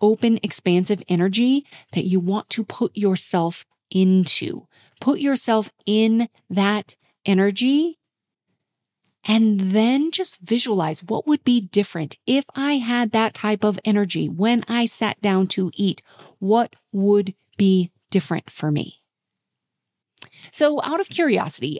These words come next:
I, uh, getting ready for this episode, I asked three people in my life who I really kind of look at and think of as more kind of natural eaters, more kind of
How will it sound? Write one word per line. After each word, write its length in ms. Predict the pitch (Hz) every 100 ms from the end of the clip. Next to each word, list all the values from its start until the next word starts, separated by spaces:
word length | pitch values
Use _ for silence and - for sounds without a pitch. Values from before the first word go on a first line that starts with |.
| -
I, 600 | 196 214 233 240 247 -
uh, 160 | 196 196 190
getting 320 | 185 214 240
ready 220 | 226 196 196
for 320 | - 180 180
this 180 | 180 -
episode, 480 | 165 160 165 147 - -
I 280 | 220 311 -
asked 380 | 214 208 - -
three 260 | - 262 311
people 300 | 285 247 233
in 80 |
my 120 | 220 185
life 360 | 123 190 - _ _ - -
who 260 | 262 269 -
I 440 | 277 339 440 453 339
really 380 | 233 254 247 262
kind 380 | - 214 220 208
of 220 | 202 - _ _
look 400 | 208 226 294 -
at 400 | 285 269 269 269 -
and 300 | 208 208 -
think 280 | 247 247 254
of 360 | 240 233 233 -
as 600 | 208 208 202 202 202 196 - _ _ -
more 600 | 202 226 226 226 226 226
kind 240 | - 214 208
of 100 | - 190
natural 720 | 185 180 180 - 190 196 190
eaters, 500 | 208 196 190 190 190
more 600 | 185 180 185 180 185 185 -
kind 220 | -
of 80 | 180